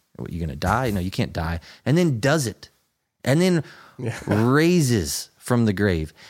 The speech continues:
Speaker 1: And then, of course, in the future, things that, uh, we wait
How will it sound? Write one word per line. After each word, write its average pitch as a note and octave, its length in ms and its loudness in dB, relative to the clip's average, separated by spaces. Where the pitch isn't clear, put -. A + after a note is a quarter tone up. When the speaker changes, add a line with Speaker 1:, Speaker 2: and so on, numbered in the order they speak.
Speaker 1:
And B2 180 4
then, D#3 140 4
of B2 120 0
course, A#2 300 0
in F#2 100 0
the F2 60 -2
future, G2 420 -2
things F#2 340 0
that, F2 240 -2
uh, E2 260 -2
we F2 160 -2
wait F2+ 420 -4